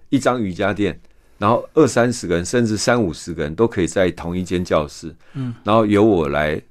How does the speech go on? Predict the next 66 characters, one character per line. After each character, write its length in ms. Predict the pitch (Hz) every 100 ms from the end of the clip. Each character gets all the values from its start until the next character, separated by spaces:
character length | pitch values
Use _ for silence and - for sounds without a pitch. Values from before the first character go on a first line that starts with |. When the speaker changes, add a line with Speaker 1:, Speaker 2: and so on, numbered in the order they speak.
| _
Speaker 1:
下 300 | - - 127
达 180 | 101 82
口 260 | 82 71 65
令， 200 | 82 78 _ _
Speaker 2:
对。 140 | 127 117
Speaker 1:
然 120 | 107
后 240 | 117 135 - -
用 180 | 175 143
我 80 | 95
们 220 | 92 95
自 260 | - 165
己 240 | 92 85 76
的 160 | 90 82
每 260 | 87 80 101
一 80 |
个 180 | 117 104
肌 300 | 87 - 117
肉 180 | 120 107
的 140 | 87
重 260 | 82 113 95
量 240 | 92 80 - - _ _
去 220 | - 147
做 440 | 131 - 127 92 - _ _
负 260 | - 156
荷。 320 | 80 71 67 - _ _ _ -
Speaker 2:
嗯。 80 |
Speaker 1:
好， 160 | 139 135
举 180 | - 98
例， 200 | 127 107
我 100 | 92
们 160 | 101
一 80 | 131
颗 180 | 131 127
头 140 | 104
大 140 | 92 107
概 100 | 101
体 180 | - 76
重 160 | 101
十 280 | 90 - 87
分 200 | 98 98
之 200 | 98 92
一 160 | 90 87
左 260 | - 58
右。 180 | 76 76 -
Speaker 2:
哦。 280 | 135 131 117 - -
Speaker 1:
好， 180 | - 92
就 240 | 82 131 135
六 180 | 151
十 120 | 135 123
公 200 | 117 117
斤， 240 | 113 87
你 40 |
这 140 | 82 113
一 60 |
颗 120 | 104 110
头 160 | 85
大 120 | 80
概 60 | 95
五 140 | 71
六 160 | 71 85
公 220 | 82 76
斤 160 | 78 76
左 160 | 67
右。 80 | 60
Speaker 2:
是。 100 | 117 - - - - - -
Speaker 1:
那 260 | 151 120